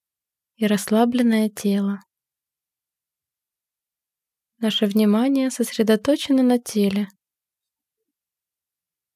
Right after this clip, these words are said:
Мысленным взором мы просматриваем всё тело от макушки головы до пяток. Обращаем внимание на точки соприкосновения тела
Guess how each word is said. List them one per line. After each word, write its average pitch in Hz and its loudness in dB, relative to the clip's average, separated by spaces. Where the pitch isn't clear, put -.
Мысленным 214 2
взором 240 0
мы 220 -2
просматриваем 226 2
всё 311 -2
тело 208 0
от 208 -8
макушки 208 -2
головы 202 2
до 208 0
пяток. 240 -4
Обращаем 214 0
внимание 208 4
на 202 2
точки 240 -2
соприкосновения 202 0
тела 240 -2